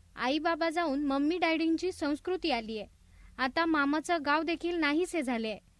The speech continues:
चिरेबंदी वाडा जाऊन तेथे फ्लॅट झालेत. "बापाचा झाला डॅड,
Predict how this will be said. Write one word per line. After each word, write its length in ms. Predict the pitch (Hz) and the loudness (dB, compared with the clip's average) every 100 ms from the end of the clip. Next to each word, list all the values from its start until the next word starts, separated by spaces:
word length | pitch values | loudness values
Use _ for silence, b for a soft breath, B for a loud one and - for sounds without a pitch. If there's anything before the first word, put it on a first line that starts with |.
| b b - | b b -2
चिरेबंदी 560 | 277 277 262 277 294 | 2 2 2 0 0
वाडा 360 | 262 247 254 302 | 0 0 2 2
जाऊन 300 | 330 285 269 b b b | 2 0 -2 b b b
तेथे 300 | 330 - 370 | 0 2 0
फ्लॅट 380 | 381 - 302 349 330 | -2 0 2 2 -2
झालेत. 340 | 269 233 202 - _ - - | -4 -2 -4 -10 _ -20 -8
"बापाचा 500 | 233 262 - 285 302 | 0 0 2 0 0
झाला 340 | 269 269 269 285 | -2 0 2 2
डॅड, 440 | 240 311 262 | 4 2 2